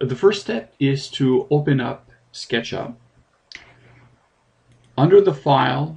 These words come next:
select Geolocation, Add Location. When you do this, it opens up a Google Earth session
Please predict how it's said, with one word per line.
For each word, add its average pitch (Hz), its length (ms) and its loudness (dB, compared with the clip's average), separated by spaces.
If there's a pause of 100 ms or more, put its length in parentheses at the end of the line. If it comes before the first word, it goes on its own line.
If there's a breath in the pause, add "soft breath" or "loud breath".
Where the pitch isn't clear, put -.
select - 640 -8
Geolocation, 139 1000 -4 (600)
Add 110 240 -4
Location. - 540 -10 (1700 loud breath)
When 127 160 0
you 135 100 2
do 196 160 2
this, 196 280 2
it 123 120 -4
opens 139 380 0
up 139 320 -2 (180 soft breath)
a 120 140 0
Google 131 320 0
Earth 123 180 -2
session 190 540 -6